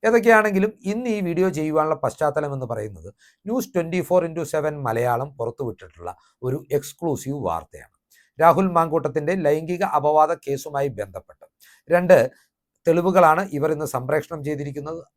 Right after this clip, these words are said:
അതിലൊന്ന് ഒരു WhatsApp ചാറ്റിൻ്റെ സ്ക്രീൻഷോട്ട് ആണെങ്കിൽ രണ്ടാമത്തേത് രാഹുലും ഒരു പെൺകുട്ടിയും തമ്മിൽ നടത്തുന്ന, രാഹുലിൻ്റെ കാമുകിയായിരുന്നു എന്ന് വിശ്വസിക്കുന്ന ഒരു പെൺകുട്ടിയും തമ്മിൽ നടത്തുന്ന ശബ്ദ സംഭാഷണമാണ്.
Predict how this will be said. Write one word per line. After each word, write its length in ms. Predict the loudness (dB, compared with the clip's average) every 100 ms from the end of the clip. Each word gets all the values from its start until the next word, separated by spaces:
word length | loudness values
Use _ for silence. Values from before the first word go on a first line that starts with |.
| 0
അതിലൊന്ന് 380 | 2 0 -2 -6 _ _
ഒരു 120 | -6 2
WhatsApp 440 | 6 6 4 -2 -2 _
ചാറ്റിൻ്റെ 400 | 0 0 -2 -8 -8
സ്ക്രീൻഷോട്ട് 600 | -8 -8 -8 -2 0 2
ആണെങ്കിൽ 280 | -2 -4 -10 -14 _ _
രണ്ടാമത്തേത് 600 | -4 4 6 6 2 0 4
രാഹുലും 360 | 6 6 4 -2 -2
ഒരു 100 | -4 -2
പെൺകുട്ടിയും 500 | -6 -6 -6 -6 -4 -4
തമ്മിൽ 200 | -4 -6
നടത്തുന്ന, 360 | -8 -8 _ -20 _ -20 -6 6
രാഹുലിൻ്റെ 380 | 6 6 2 2
കാമുകിയായിരുന്നു 680 | 2 2 2 4 4 4 0 -4
എന്ന് 120 | -4 -8
വിശ്വസിക്കുന്ന 520 | -8 -12 -12 -8 -8 -8 _ -8
ഒരു 140 | -4 -2
പെൺകുട്ടിയും 500 | -2 -4 -4 -6 -2
തമ്മിൽ 200 | -4 -4 -4
നടത്തുന്ന 360 | -4 -6 -12 -12 _ -8
ശബ്ദ 240 | -4 -2 -4
സംഭാഷണമാണ്. 680 | -4 -8 -12 -12 _ _ _